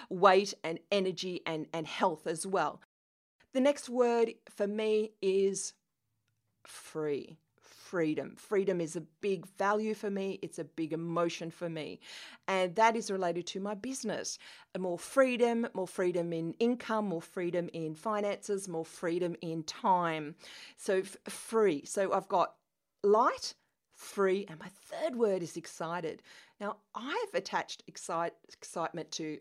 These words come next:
a lot of areas, but for this year, it's to do with relationships and, and connections and community. So it, which also includes my marketing and how I relate to people. So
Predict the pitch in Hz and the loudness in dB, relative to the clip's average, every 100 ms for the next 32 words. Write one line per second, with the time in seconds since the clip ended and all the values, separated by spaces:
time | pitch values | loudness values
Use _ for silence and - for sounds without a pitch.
0 | 170 156 180 220 220 151 147 - - - | -4 0 4 4 4 2 0 -2 -6 -8
1 | - - 196 285 320 - 180 147 - 165 | -10 -10 -8 -6 -6 -4 -2 -4 -4 -8
2 | - 175 233 403 - 147 147 151 160 151 | -10 -10 -10 -10 -6 -4 -4 -6 -12 -10
3 | 147 - - - - - 247 - 151 156 | -10 -10 -14 -16 -18 -18 -14 -6 -4 -4
4 | 147 139 - _ _ _ _ _ _ _ | -4 -6 -10 _ _ _ _ _ _ _
5 | - 185 175 170 165 165 - 151 143 156 | -6 -2 -2 -2 -4 -4 -6 -8 -8 -8
6 | - 165 160 160 156 156 147 - - _ | -6 -6 -6 -6 -2 -2 -4 -8 -16 _
7 | - - - - 226 208 202 185 196 - | -20 -20 -20 0 4 4 0 -8 -8 -12
8 | _ 240 302 311 - - 160 156 - 165 | _ 2 2 0 -6 -6 -8 -8 -8 -6
9 | 160 151 - _ - 160 160 175 196 202 | -6 -10 -18 _ -10 -6 0 2 0 -2
10 | 185 180 151 160 156 156 156 175 - 175 | -4 -4 -8 -6 -2 0 2 0 -2 -12
11 | - 151 - - - 202 | -12 -14 -14 -8 0 2